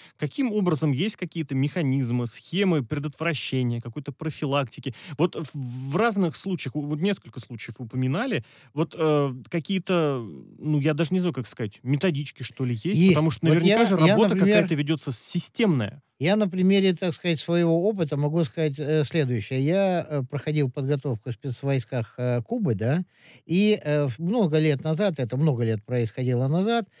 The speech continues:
Speaker 2: в тот период, это восьми-, середина восьмидесятых года-, годов, и охрана Фиделя Кастро, они как раз, э, были, ну, нашими инструкторами и специалистами, преподавателями там и так далее.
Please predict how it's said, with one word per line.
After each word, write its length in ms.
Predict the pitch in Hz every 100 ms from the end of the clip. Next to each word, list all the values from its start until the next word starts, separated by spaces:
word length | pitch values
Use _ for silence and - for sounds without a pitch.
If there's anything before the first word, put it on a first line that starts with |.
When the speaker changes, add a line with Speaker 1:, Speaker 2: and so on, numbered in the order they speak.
| - -
Speaker 2:
в 100 | -
тот 200 | - 196
период, 460 | - 208 247 214 147
это 160 | 139 147
восьми-, 420 | 143 156 147 147
середина 440 | 143 156 160 151
восьмидесятых 720 | 147 127 151 147 127 151 143
года-, 440 | 147 185 220 254 226
годов, 500 | 147 151 185 233 - -
и 300 | 165 165 165
охрана 600 | 156 - 170 151 143 135
Фиделя 460 | 131 156 151 156
Кастро, 560 | 165 254 254 - 165 147
они 240 | 127 165 233
как 180 | 170 170
раз, 300 | 202 180 -
э, 120 | 156
были, 420 | 147 180 170 135 - _ -
ну, 140 | 175
нашими 400 | 151 131 - 139
инструкторами 840 | 139 - 135 - 180 233 214 160
и 220 | 147 165 170
специалистами, 720 | - 139 147 170 175 139 127
преподавателями 840 | 113 123 131 139 160 143 131 131
там 220 | 120 139 135
и 40 |
так 180 | 123 139
далее. 380 | 127 101 95